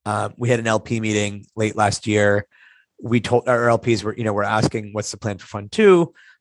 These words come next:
We told them, like, "Well, yeah, we're gonna start raising now, but, you know, we'll be raising in Q one," was sort of what we thought. And, and in fact, we actually told people, like, "Don't worry, there's no rush. Like,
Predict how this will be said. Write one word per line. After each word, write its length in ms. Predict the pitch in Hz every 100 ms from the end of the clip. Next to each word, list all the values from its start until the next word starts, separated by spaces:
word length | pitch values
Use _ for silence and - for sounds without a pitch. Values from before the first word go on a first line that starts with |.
| _ _ _ _ _ -
We 140 | 127
told 340 | 127 127 120 110
them, 380 | 113 110 107 - -
like, 300 | 147 147 -
"Well, 120 | 160
yeah, 100 | 156
we're 80 | 131
gonna 120 | 127
start 260 | - 131
raising 640 | 123 123 117 117 113 110 110 _ -
now, 720 | 127 131 131 127 123 120 110 -
but, 360 | 120 113 110 _ _ -
you 120 | 117
know, 80 | 113
we'll 120 | 113
be 160 | 117
raising 320 | 117 117 107 107
in 140 | 95
Q 240 | - 113
one," 500 | 101 101 101 95 95 - _
was 120 | 104
sort 160 | 107 107
of 160 | 90
what 220 | 95 104 85
we 120 | 107
thought. 400 | - 98 113 - _ - - _ -
And, 120 | 117
and 220 | 117 117
in 40 | 107
fact, 260 | 123 113
we 100 | 120
actually 240 | 107 - 104
told 340 | - 139 127
people, 480 | 117 110 104 101 98
like, 300 | 104 98 - _ _ _ -
"Don't 180 | 123 120
worry, 200 | 113 113
there's 180 | 104 104
no 100 | 107
rush. 460 | 101 98 - -
Like, 300 | 107 98 -